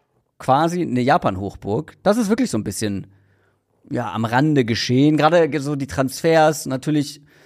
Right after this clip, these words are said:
schaut man auf die Transfers des eigenen Vereins, aber man hat nicht alle immer im Überblick.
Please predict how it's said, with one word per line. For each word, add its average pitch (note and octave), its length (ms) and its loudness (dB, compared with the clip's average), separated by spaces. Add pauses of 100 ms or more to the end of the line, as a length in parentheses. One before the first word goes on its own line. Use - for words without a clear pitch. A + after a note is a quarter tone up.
(360)
schaut C3+ 400 0
man B2+ 160 2
auf B2 160 -4
die A#2+ 140 -2
Transfers A#2+ 500 0
des A2 140 -6
eigenen A#2 420 -2
Vereins, C#3+ 560 0
aber A#2 160 -2
man A2+ 120 0
hat - 140 -4
nicht - 140 -10
alle B2 160 2
immer A#2 160 4
im A2+ 80 0
Überblick. C#3 500 0